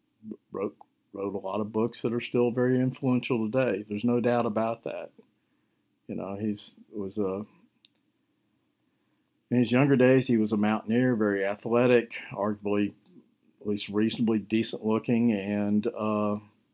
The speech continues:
and, you know, had inherited quite a bit of money. Uh, his father was a high-ranking, uh, high-ranking, I wasn't gonna say official, but his father was, had a high standing in the ch-,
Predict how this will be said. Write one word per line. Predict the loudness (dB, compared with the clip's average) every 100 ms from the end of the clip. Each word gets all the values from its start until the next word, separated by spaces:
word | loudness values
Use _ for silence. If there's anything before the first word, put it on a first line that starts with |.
| _ _ _ _ -2
and, | 2 2 0
you | 0 0
know, | 4
had | 4 4
inherited | 0 -2 2 2 2 -4 -4
quite | -2 0
a | 2
bit | 2
of | 2
money. | 2 2 4 2 0 -4 _ _ _ _ _ _ _ _
Uh, | -6 -4 -4 -6 -10 _ -20 -20 _ _ _ _ _ -12
his | -6 -6 -8 -18 _ _ _ _ _ _ _ _ _ _ _ _ -4
father | 0 2 2
was | 2 0 -2
a | -6 -8 -12
high-ranking, | -8 -4 0 0 0 0 0 0 -2 -8 _ _ -10
uh, | -6 -6 -6 -14 -20 -20
high-ranking, | -20 -8 -4 0 0 -2 -4
I | -4
wasn't | -2 -2 -4
gonna |
say | -2 -4
official, | -2 -4 -4 -4
but | -4
his | 0 0 0 -12 _ -4
father | 0 2
was, | 2 -2 -12 _
had | -4 -2
a | -2
high | -2 -2
standing | -2 -2 0 2 2 0
in | -2
the |
ch-, | -4 -10